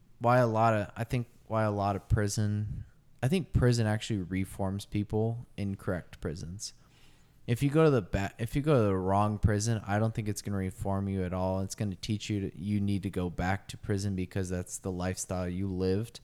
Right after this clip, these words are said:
and that's the only way to do it. But sometimes people come out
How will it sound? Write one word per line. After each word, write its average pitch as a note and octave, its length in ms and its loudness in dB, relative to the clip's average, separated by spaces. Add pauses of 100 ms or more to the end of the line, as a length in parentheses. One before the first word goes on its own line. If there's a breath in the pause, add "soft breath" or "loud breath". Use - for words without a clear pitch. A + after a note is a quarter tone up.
(400 soft breath)
and A2 80 -6
that's G#2 220 0
the A2 80 0
only G2 160 0
way F#2+ 160 2
to F#2 100 -2
do F#2 180 0
it. G#2 220 0 (360 soft breath)
But A#2 180 4
sometimes D#3+ 800 2
people D#3+ 420 4
come D3 340 2
out A#2 360 4